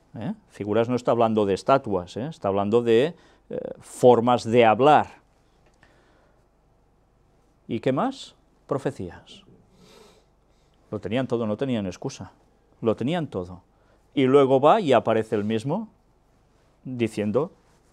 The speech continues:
que él es todo ello. Como los rayos del sol, perdón,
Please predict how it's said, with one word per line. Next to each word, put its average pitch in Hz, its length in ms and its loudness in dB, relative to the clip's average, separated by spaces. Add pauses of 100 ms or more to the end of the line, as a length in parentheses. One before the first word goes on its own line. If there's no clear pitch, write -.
(120)
que 110 120 2
él 107 80 0
es 156 240 -6 (280)
todo 107 280 0
ello. 95 280 -14 (2250)
Como 117 220 2
los 123 120 6
rayos 170 400 4
del 156 220 4
sol, 156 480 4 (680)
perdón, 139 400 0